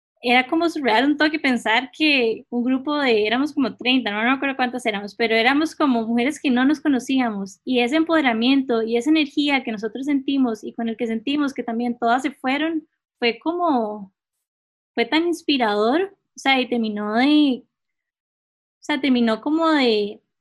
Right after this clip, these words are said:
de fortalecer, fortalecer, perdón, este pensamiento que nosotras tenemos de la fuerza que tienen estos círculos de mujeres y que también otras mujeres que han sido invitadas a nuestro podcast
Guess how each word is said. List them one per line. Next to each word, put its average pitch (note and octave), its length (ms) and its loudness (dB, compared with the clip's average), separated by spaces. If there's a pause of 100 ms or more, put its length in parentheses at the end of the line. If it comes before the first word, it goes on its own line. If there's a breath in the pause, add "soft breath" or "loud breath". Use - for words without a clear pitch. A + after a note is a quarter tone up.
(140)
de A#3 160 -2
fortalecer, A#3+ 960 0 (120)
fortalecer, A3+ 500 -2
perdón, B3+ 260 -2
este C4+ 180 -4
pensamiento C4 540 -2
que D4+ 100 -6
nosotras A#3+ 440 -4
tenemos B3+ 680 -4
de A3 340 -2
la G3+ 160 -6
fuerza C#4+ 480 0
que G#3+ 100 -8
tienen A3+ 440 -4
estos A#3 380 -6
círculos B3 360 -4
de B3 40 -2
mujeres A3+ 480 -4
y B3+ 80 -8
que A3 100 -12
también A3 420 -6
otras B3 340 -4
mujeres C4+ 480 -2
que - 80 -12
han G#3+ 140 -10
sido A#3+ 180 -6
invitadas B3 460 -2
a C4 40 -6
nuestro B3+ 320 -6
podcast A3 540 -10